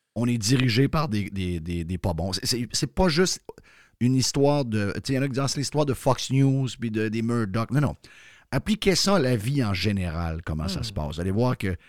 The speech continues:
Speaker 1: c'est ça partout. Vous vous demandez pourquoi Montréal est tout croche. Il y a, dans Succession, il y a Valérie Plante.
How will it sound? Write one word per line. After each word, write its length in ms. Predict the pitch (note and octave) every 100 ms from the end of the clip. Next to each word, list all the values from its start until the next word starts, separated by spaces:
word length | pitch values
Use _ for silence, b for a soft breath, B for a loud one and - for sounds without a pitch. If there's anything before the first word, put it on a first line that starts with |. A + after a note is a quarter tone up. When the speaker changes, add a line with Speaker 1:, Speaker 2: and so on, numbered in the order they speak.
| b b
Speaker 1:
c'est 140 | -
ça 200 | A#2+ D3
partout. 300 | - G#2+ -
Vous 40 | B2+
vous 40 |
demandez 260 | G#2+ C#3+ D#3
pourquoi 520 | D#3+ B2 C3+ C#3+ C#3+ C3+ - _ _ -
Montréal 520 | C3 B2+ A#2 A#2+ C3
est 120 | G#2+
tout 100 | -
croche. 440 | - G#2 G#2+ - -
Il 220 | - G2 A#2+
y 80 |
a, 320 | C3+ D3+ D3+ D3 _ _ _ _ -
dans 160 | B2+ C#3
Succession, 800 | - C3+ - G#2+ - A#2 A2+ A2 G#2+ _ _ _ _ _
il 140 | F#2+ G#2
y 80 | C#3
a 80 |
Valérie 400 | D3 B2 A#2 G#2+
Plante. 440 | G2 G2 E2+ -